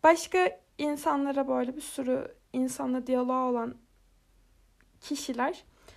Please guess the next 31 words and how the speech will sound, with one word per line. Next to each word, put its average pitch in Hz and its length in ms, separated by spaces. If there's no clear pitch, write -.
neden, 302 400
yani 254 220
bir 339 40
sürü 403 240
insanla 349 360
flört 330 300
etmeyi 285 300
seven 277 340
kişiler 269 640
neden 403 380
başka 277 320
insanlarla 247 680
uzun 247 280
ilişki 247 640
yapıyor 247 460
da 302 260
o 262 140
kişilerle 247 580
takılmaya 254 540
devam 269 320
etmiyor? 269 420
Bilmiyorum. 247 600
Hepsini 294 460
istiyor 277 320
olabilirler. 262 500
Açıkçası 277 480
buna 277 200
verecek 269 400
bir 262 40
cevabım 269 420
yok. 269 140